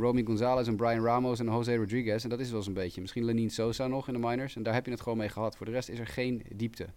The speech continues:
Ze hebben heel veel, eh, major leaguers, eh, ou-, ex-major leaguers gehaald als diepte. Victor Reyes van de Tigers. Billy Hamilton is weer terug. Jake Marisnick is gehaald. Adam Hazley zit er nog steeds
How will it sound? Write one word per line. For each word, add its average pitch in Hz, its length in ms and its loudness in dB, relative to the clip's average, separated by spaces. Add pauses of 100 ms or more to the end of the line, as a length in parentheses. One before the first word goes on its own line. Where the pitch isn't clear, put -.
(460)
Ze - 160 -8
hebben 107 100 4
heel 139 140 6
veel, 123 340 2
eh, 107 120 2
major 117 320 4
leaguers, 131 400 0
eh, 127 180 -2
ou-, 120 120 2
ex-major 117 380 0
leaguers 123 220 0
gehaald 120 220 0
als 113 120 -2
diepte. 120 280 -4
Victor 107 300 -2
Reyes 120 240 0
van 113 100 -2
de 101 140 -4
Tigers. 127 360 2
Billy 110 240 0
Hamilton 123 300 0
is 117 120 0
weer 117 120 -4
terug. 120 340 -2
Jake 113 220 0
Marisnick 120 400 0
is 117 80 -8
gehaald. 113 460 0
Adam 104 200 -2
Hazley 123 340 0
zit 120 180 -4
er 127 60 -2
nog 117 100 -2
steeds 123 180 -2